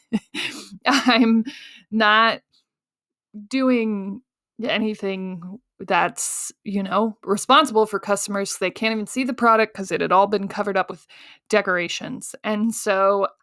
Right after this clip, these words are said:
I don't know, it was just funny, you know, not that funny, but kind of funny. And so I'm quickly, like, bringing stuff out, putting the shop together, and I can't get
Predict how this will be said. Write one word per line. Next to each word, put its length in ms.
I 180
don't 260
know, 400
it 80
was 160
just 300
funny, 640
you 140
know, 320
not 280
that 240
funny, 320
but 220
kind 240
of 80
funny. 480
And 800
so 240
I'm 260
quickly, 520
like, 260
bringing 380
stuff 460
out, 480
putting 340
the 80
shop 480
together, 880
and 960
I 40
can't 340
get 320